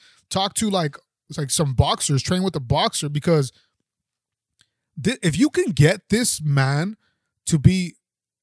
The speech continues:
a s-, an unbelievable striker, like, that would be scary as fuck. If he can learn how to strike just a little bit, like, as far as, like, accuracy and pinpointing and setting shit up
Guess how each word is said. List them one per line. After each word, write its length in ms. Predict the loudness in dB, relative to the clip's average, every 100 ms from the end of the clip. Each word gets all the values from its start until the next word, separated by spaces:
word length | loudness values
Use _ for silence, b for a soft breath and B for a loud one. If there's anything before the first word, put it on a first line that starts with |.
| _ -8
a 60 | -4
s-, 180 | -4 -4
an 100 | -6 -4
unbelievable 680 | -4 0 2 2 2 0 0
striker, 680 | 0 -2 -6 -6 -8 -10 -14 _ _ _ _ _ -10
like, 220 | -6 -4
that 260 | 0 0 0
would 140 | -2
be 140 | 0 0
scary 500 | 0 0 0 0 0
as 120 | -2
fuck. 400 | -4 -4 -4 -4
If 100 | -4
he 100 | -4
can 160 | -4
learn 180 | -6 -4
how 80 | -4
to 80 | -4
strike 300 | -4 -4 -4
just 160 | -6
a 40 | -6
little 200 | -4 -2
bit, 260 | -2 -2
like, 160 | -6 -6 -8 B B
as 60 | -10
far 220 | -2 0
as, 80 | 2
like, 180 | 2 -2
accuracy 640 | -4 -2 -2 -4 -6 -4 -4
and 160 | -2
pinpointing 520 | -2 -2 -2 -2 -2 -4
and 120 | -4
setting 320 | -4 -4 -4
shit 240 | -4 -2
up 260 | -2 -4 -6